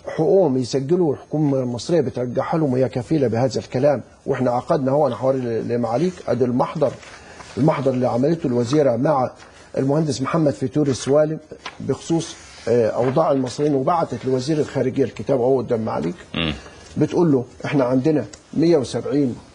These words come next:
Speaker 1: مية وسبعين ألف في آخر فقرة أهو.
Speaker 2: مية وسبعين، آه، طلبت بسرعة العمل على صرف تعويضات مية وسبعين ألف متضرر مصري،
Speaker 1: تمام.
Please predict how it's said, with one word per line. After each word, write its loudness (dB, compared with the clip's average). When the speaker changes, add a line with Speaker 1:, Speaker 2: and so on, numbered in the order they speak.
Speaker 1:
مية 4
وسبعين 0
ألف 0
في -8
آخر -2
فقرة -2
أهو. 4
Speaker 2:
مية 4
وسبعين، 2
آه، 0
طلبت 2
بسرعة 0
العمل 2
على 2
صرف -4
تعويضات 0
مية -2
وسبعين -2
ألف -2
متضرر 0
مصري، 0
Speaker 1:
تمام. -12